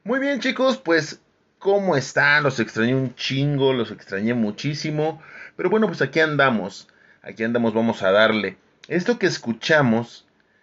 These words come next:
se llama Saint Seiya. El opening o la canción principal de esta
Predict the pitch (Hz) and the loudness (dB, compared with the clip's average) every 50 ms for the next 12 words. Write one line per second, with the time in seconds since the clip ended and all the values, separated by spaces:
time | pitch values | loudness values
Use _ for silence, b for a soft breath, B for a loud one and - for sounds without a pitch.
0 | _ _ _ _ - 104 98 113 120 123 123 123 123 107 - - - - - - | _ _ _ _ -16 -6 -2 0 0 0 2 2 2 2 0 -2 -8 -10 -4 -2
1 | 131 135 135 131 - - - 139 135 135 110 95 87 67 - - _ _ _ _ | -2 0 -2 -4 -6 -2 0 2 2 2 2 -2 -6 -6 -8 -12 _ _ _ _
2 | _ _ _ _ _ _ _ _ _ _ _ _ - 123 131 135 139 151 160 196 | _ _ _ _ _ _ _ _ _ _ _ _ -10 -4 0 0 2 4 4 2
3 | 202 196 - 185 165 175 185 185 190 185 - - 123 123 135 151 160 180 180 - | 2 2 0 0 2 2 0 0 -2 -4 -2 0 2 2 2 2 0 -2 -2 -4
4 | 113 107 101 98 - - - 143 123 104 95 90 87 - _ _ _ _ _ _ | -4 -4 -4 -6 -8 -6 -2 0 0 0 -2 -4 -10 -14 _ _ _ _ _ _
5 | _ _ _ _ - - - - - 104 107 104 98 - 107 - - 104 104 107 | _ _ _ _ -20 -20 -20 -14 -10 -8 -8 -8 -10 -12 -16 -12 -8 -8 -6 -6
6 | 107 - b b b b b b b b b _ - 104 110 117 131 139 139 - | -8 -10 b b b b b b b b b _ -10 -6 -4 -4 -4 -4 -6 -10
7 | - _ - 139 143 147 147 - - | -10 _ 0 2 2 2 0 -2 -4